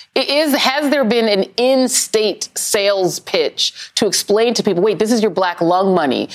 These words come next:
This is to make sure you can take care of your kids"? Has that happened, to your knowledge?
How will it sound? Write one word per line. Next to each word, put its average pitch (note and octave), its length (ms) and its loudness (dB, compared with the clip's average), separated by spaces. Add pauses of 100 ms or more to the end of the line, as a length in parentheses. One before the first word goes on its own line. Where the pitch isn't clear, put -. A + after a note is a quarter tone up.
(120)
This G#3 160 2
is G#3+ 80 0
to G#3 100 0
make G3 140 0
sure F3+ 140 2
you E3+ 80 2
can E3 160 2
take F3 180 -2
care F3 160 2
of D3 60 2
your C#3+ 80 0
kids"? - 840 -4 (340)
Has G3+ 340 0
that B3 320 0
happened, - 440 -4 (120)
to F3 100 0
your D3 140 2
knowledge? - 400 -6